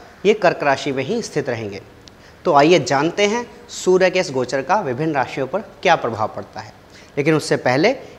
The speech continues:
यदि आपने अभी तक हमारे YouTube चैनल एस्ट्रोसिस टीवी को सब्सक्राइब नहीं किया है तो प्लीज़ अभी कीजिए और सब्सक्राइब करने के बाद ये जो नोटिफिकेशन की एक घंटी आती है आपके पास, इसको क्लिक कीजिए ताकि जब भी हमारी कोई नई वीडियो रिलीज़ हो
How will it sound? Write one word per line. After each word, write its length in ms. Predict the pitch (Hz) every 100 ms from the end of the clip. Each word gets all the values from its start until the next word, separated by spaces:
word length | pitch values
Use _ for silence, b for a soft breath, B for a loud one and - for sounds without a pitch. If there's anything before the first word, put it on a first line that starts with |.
| -
यदि 160 | 147 139
आपने 300 | 123 - 170
अभी 180 | 156 160
तक 140 | 175
हमारे 300 | 170 156 151
YouTube 260 | 143 143 135
चैनल 300 | 135 151 208
एस्ट्रोसिस 520 | 139 139 151 160 156
टीवी 220 | 143 131 135
को 120 | 175
सब्सक्राइब 460 | 160 139 - 143
नहीं 280 | 127 113 139
किया 160 | 143 160
है 120 | 190
तो 120 | 180
प्लीज़ 340 | - 156 160 -
अभी 240 | 123 143
कीजिए 440 | 147 165 156 214 233 B B -
और 80 | 175
सब्सक्राइब 500 | 175 143 - 180 190
करने 280 | 170 165 143
के 120 | 135
बाद 360 | 139 170 233 B B -
ये 140 | 175
जो 300 | 165 190 - 156
नोटिफिकेशन 760 | 165 170 190 180 180 180 175
की 160 | 170 175
एक 140 | 165
घंटी 320 | 139 151 170
आती 220 | 165 156 170
है 80 |
आपके 240 | 156 - 156
पास, 260 | 160 196 -
इसको 220 | 120 - 180
क्लिक 320 | 170 160 160
कीजिए 260 | 156 156
ताकि 300 | 208 160 175
जब 240 | 147 147 151
भी 80 | 180
हमारी 240 | 175 165
कोई 160 | 165 160
नई 200 | 156 143
वीडियो 240 | 143 147
रिलीज़ 320 | 135 135 135
हो 100 | 180